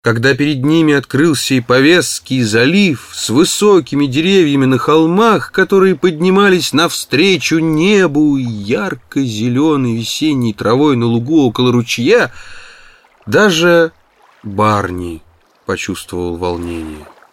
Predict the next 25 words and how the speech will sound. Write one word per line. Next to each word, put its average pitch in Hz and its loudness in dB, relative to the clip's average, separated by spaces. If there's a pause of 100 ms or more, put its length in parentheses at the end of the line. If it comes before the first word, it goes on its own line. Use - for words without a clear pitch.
(640)
Потом 151 -4
он 151 -2
заметил 147 -2
темное 135 -2
пятно 135 -2
на 113 0
вершине 110 -2
холма, 101 -4 (1200)
Джина 127 2
со 117 -4
съемочной 107 -4
камерой, 160 -2 (840)
увидел 147 2
джип 123 -2
на 123 0
склоне 156 0
и 113 0
вспомнил 165 -4 (140)
о 127 -4
фильме. 98 -4 (720)
Он 101 -4
спрятался 101 -2
за 92 -4
борт 95 -4
Кнора 160 0